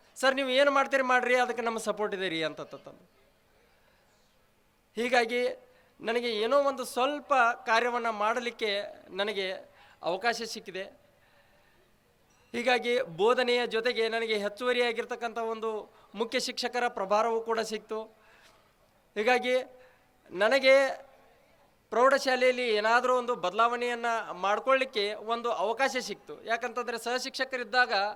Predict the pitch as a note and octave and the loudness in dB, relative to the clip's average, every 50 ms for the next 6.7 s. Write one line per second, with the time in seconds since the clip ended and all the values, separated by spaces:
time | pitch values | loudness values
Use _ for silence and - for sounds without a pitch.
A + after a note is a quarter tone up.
0 | - - - - - - _ - F3 F#3+ G3+ G#3 A3+ B3+ B3+ B3+ B3 B3 B3 B3 | -10 -16 -20 -20 -20 -20 _ -6 -4 -4 -4 -2 0 0 0 0 -2 -2 -4 -4
1 | A#3+ - - - - _ _ _ _ _ _ - A#3+ A#3+ B3 B3 A#3+ B3+ B3 B3+ | -4 -6 -14 -20 -20 _ _ _ _ _ _ -6 -2 -2 -2 -2 -2 -4 -4 -4
2 | C4+ C4 C4 B3+ B3+ B3+ B3 B3+ - B3 A#3 B3+ B3 A3 G#3+ F#3+ B3 A#3 B3+ A3+ | -2 -2 0 2 2 0 0 -4 -6 -4 0 2 2 2 2 0 -4 -4 -4 -4
3 | A#3+ A#3 A3+ A3+ A3 A3+ A3 G#3 F#3+ E3+ D#3 - - - - - - - _ _ | -4 -4 -4 -2 -2 -2 -2 -2 -2 -4 -4 -6 -8 -14 -20 -20 -20 -20 _ _
4 | - A3+ C4+ - C#4 C4 G#3 C4+ C4+ - B3+ B3 C4 B3+ B3 A#3+ A#3+ A3+ C4 C#4 | -8 -6 -4 -2 -2 -2 -2 -4 -4 -4 -4 -2 -2 0 0 0 0 0 -4 -4
5 | - B3 A#3+ B3+ B3+ B3+ C4 - - C4 B3+ B3+ B3+ A#3+ A#3+ A#3 A3+ A3 A#3 B3+ | -2 0 0 0 0 -2 -4 -4 -4 -4 -4 -2 -2 0 0 0 0 0 -4 -4
6 | B3+ - - - - - _ - D3+ E3+ F#3+ G#3+ A#3 B3 | -4 -6 -12 -20 -20 -20 _ -4 0 0 2 2 4 2